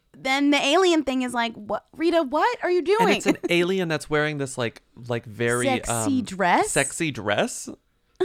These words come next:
Speaker 2: and they're shooting guns, and Rita suddenly has a blue wig and a, a sort of, like, futuristic bustier.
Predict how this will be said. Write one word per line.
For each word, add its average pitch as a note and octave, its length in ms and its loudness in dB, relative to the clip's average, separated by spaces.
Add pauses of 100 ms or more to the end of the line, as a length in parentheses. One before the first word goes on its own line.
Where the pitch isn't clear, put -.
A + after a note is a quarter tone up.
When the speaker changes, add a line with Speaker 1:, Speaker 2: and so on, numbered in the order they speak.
Speaker 2:
and D#3 120 2
they're C#3 120 4
shooting D3+ 420 0
guns, A#2+ 480 -2
and C3+ 160 -4
Rita C#3 180 -2
suddenly C3+ 380 -4
has B2+ 180 -2
a B2+ 40 -2
blue A2+ 240 -2
wig A2 360 -2
and A#2 300 -4
a, G#2+ 340 -2
a G#2 300 -4 (100)
sort - 220 -8
of, A2 80 -8
like, A2 140 -6
futuristic C3 560 -6
bustier. F#3 720 -2